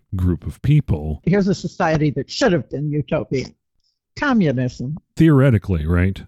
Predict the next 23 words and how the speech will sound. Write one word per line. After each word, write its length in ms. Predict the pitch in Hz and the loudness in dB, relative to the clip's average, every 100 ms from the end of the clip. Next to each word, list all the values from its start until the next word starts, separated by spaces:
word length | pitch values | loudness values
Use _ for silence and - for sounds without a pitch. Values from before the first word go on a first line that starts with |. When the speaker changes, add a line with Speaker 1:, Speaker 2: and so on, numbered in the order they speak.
| - | -2
Speaker 2:
Theoretically. 840 | 196 170 180 131 - - - - - - | 0 2 2 0 -6 -10 -12 -12 -14 -4
But 400 | 190 180 - _ - - - _ - | 0 0 -2 _ -10 -10 -12 _ 0
we 160 | 175 | 0
see 340 | - - 202 160 | 0 -2 2 2
what 280 | 143 - _ - | 0 -4 _ -8
happens 640 | 165 143 - 185 127 - - 262 - | -4 -4 -6 -10 -8 -10 -4 -4 -2
<laughs> 300 | 247 - 240 | -4 -4 -4
with 260 | - 180 - | 0 -2 -2
that. 420 | 185 156 135 - _ _ _ _ _ | -2 0 -2 -6 _ _ _ _ _
People 360 | - 180 170 156 | 0 0 2 0
are 220 | 151 147 - _ - | 0 -2 -8 _ -2
in 140 | 147 | -2
power, 540 | - 160 147 151 160 175 | 0 0 0 0 -2 -4
they're 180 | 131 - | -8 -8
power 360 | - 147 147 | -6 -2 -2
hungry 680 | 147 156 156 151 156 170 170 | -2 -2 -4 -2 -2 0 -2
and 200 | 151 143 - | -4 -6 -2
Speaker 1:
Yes. 560 | 101 71 - - - 160 | -2 -2 -8 -16 -12 -8
Speaker 2:
greedy 760 | - 165 151 151 160 170 240 - | 0 4 4 4 2 0 -2 -2
Speaker 1:
Mm-hmm. 140 | 104 90 | 0 4
Speaker 2:
and, 280 | 95 101 - _ - | 4 2 -2 _ -12
you 120 | 160 | -10
know. 200 | 139 - | -10 -12